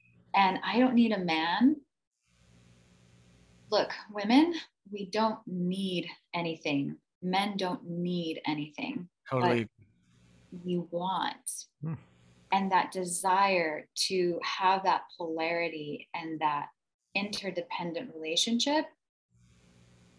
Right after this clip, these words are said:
Speaker 1: I always say this word, it's that synergy, it's that muse, it's that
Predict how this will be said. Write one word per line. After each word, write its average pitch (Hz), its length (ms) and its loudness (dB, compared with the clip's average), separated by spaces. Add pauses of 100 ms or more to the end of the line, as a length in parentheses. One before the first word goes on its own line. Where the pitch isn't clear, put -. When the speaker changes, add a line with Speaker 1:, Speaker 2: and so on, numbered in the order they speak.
(260)
Speaker 1:
I 196 60 -4
always 220 300 4
say 220 180 4
this 254 200 2
word, 170 160 -2
it's 170 140 -6
that - 180 0
synergy, 220 680 4
it's - 200 -8
that 165 220 -4
muse, 170 600 0
it's 170 240 -8
that 151 260 2